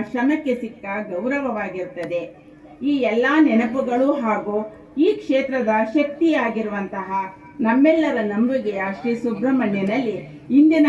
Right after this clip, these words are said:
ಈ ಕ್ರೀಡಾಕೂಟವು ಒಳ್ಳೆ ರೀತಿಯಲ್ಲಿ ಮುನ್ನಡೆಯಲಿ ಎಂದು ಬೇಡುತ್ತಾ, ಜೊತೆಗೆ ಇಲ್ಲಿ ವಿದ್ಯಾರ್ಥಿಗಳು ಎಲ್ಲ ಬೇರೆ ಬೇರೆ ದೂರದಿಂದ ಬಂದಿದ್ದೀರಿ. ನಿಮ್ಮನ್ನೆಲ್ಲ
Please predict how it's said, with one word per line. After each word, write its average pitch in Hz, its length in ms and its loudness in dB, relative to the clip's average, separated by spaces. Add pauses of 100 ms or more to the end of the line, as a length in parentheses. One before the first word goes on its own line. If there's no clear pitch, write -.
(160)
ಈ 233 120 0
ಕ್ರೀಡಾಕೂಟವು 233 1300 0
ಒಳ್ಳೆ 311 380 6
ರೀತಿಯಲ್ಲಿ 226 600 -2
ಮುನ್ನಡೆಯಲಿ 247 800 0
ಎಂದು 190 380 -2 (460)
ಬೇಡುತ್ತಾ, 226 840 0 (1120)
ಜೊತೆಗೆ 226 460 4 (1120)
ಇಲ್ಲಿ 247 360 6
ವಿದ್ಯಾರ್ಥಿಗಳು 247 600 6
ಎಲ್ಲ 294 280 4 (480)
ಬೇರೆ 247 400 6
ಬೇರೆ 247 380 6
ದೂರದಿಂದ 277 600 6 (100)
ಬಂದಿದ್ದೀರಿ. 233 640 2 (320)
ನಿಮ್ಮನ್ನೆಲ್ಲ 247 640 4